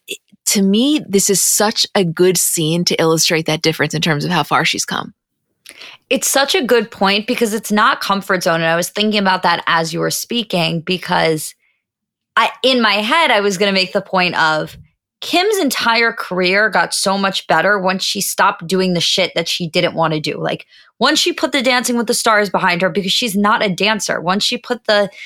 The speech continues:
Speaker 2: you know, little gimmicky things like this behind her because they didn't fit into what her comfort level was, her career drastically improved. But you're right, it's not her comfort, because then you look at her doing something like S N L,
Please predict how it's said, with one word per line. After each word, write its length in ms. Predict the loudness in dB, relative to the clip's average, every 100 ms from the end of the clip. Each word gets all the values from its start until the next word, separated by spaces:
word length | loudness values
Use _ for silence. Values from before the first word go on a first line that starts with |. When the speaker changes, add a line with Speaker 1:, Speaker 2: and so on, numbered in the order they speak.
| -20 _
Speaker 2:
you 100 | 0
know, 180 | 2 2
little 380 | 0 2 2
gimmicky 400 | 2 2 0 -2
things 220 | -2 -2 0
like 200 | 0 0
this 160 | -2
behind 380 | -4 0 0 2
her 80 | 0
because 260 | -2 -2
they 120 | 0 0
didn't 340 | 0 -2 -4 _ _ _ _ _
fit 160 | 0
into 320 | 2 -2 -2 0
what 220 | 0 2
her 180 | 0 0
comfort 420 | -2 -2 0 0
level 300 | 2 0 0
was, 320 | 0 0 0 -4 -18 -2
her 140 | -2
career 540 | -2 -2 0 2 2 0
drastically 540 | 2 2 0 -4 -2
improved. 440 | -2 0 0 0 -4
But 100 | 0
you're 140 | 2
right, 300 | 2 0 0 -4
it's 160 | -2
not 160 | 0 2
her 100 | 0
comfort, 500 | 0 -2 0 -2 -2
because 260 | -2 0
then 180 | 2 0
you 100 | 0
look 200 | 0 0
at 60 | 0
her 120 | 0
doing 240 | 0 -4
something 260 | -4 -4 -2
like 200 | -2 0
S 200 | -2 -2
N 80 | 0
L, 300 | 2 2